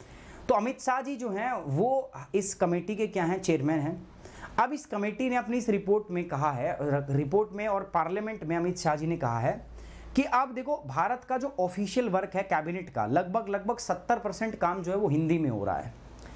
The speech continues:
जब देश में हमारी आज़ादी मिली हमें, जब हमारा संविधान लागू हुआ, पहला जनरल इलेक्शन लिया, उसके बाद एक ऑफिशियल लैंग्वेज एक्ट पास हुआ जिसके तहत में ये प्रावधान था कि पहले पन्द्रह साल में हम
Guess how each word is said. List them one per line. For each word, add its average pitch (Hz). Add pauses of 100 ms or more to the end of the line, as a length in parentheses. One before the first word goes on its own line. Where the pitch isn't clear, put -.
(440)
जब 143
देश 214
में 220 (100)
हमारी 170 (100)
आज़ादी 156
मिली 175
हमें, 160 (140)
जब 143
हमारा 151
संविधान 143
लागू 151
हुआ, 143
पहला 143
जनरल 135
इलेक्शन 131
लिया, 143 (460)
उसके 180
बाद 269
एक 269
ऑफिशियल 214 (420)
लैंग्वेज 180
एक्ट 202
पास 196
हुआ 165 (360)
जिसके 208
तहत 214
में 240
ये 240
प्रावधान 175
था 202
कि 233
पहले 185
पन्द्रह 208
साल 175
में 190 (380)
हम 208